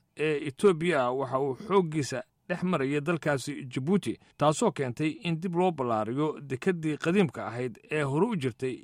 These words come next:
iyo weliba dhismaha maxadad saliideed iyo deked kale oo la furay. Waxaan ka hadlayaa labada kun iyo sagaalkii, sidaas darteed waxaa jira xiriir ganacsi oo ballaaran oo u dhexeeya labada dal.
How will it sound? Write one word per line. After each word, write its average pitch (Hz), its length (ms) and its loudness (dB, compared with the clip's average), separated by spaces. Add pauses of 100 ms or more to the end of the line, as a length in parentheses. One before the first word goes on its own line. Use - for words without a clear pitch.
iyo 151 420 0
weliba 156 380 2
dhismaha 139 560 0 (260)
maxadad 135 380 -2
saliideed 131 560 -2
iyo 156 180 -4
deked 135 380 -4
kale 139 180 -4 (140)
oo 185 100 4
la 120 120 2
furay. 87 260 -14 (240)
Waxaan 131 400 -2
ka 214 120 0
hadlayaa 127 500 2
labada 160 320 2
kun 147 220 -8
iyo 143 140 -4
sagaalkii, 139 640 0
sidaas 156 360 -2
darteed 143 440 0
waxaa 147 320 0
jira 131 340 -2 (180)
xiriir 165 260 2
ganacsi 123 520 -6
oo 196 160 2
ballaaran 120 520 -2
oo 147 180 -2
u 196 80 -6
dhexeeya 131 440 -4
labada 139 380 -2
dal. 113 280 0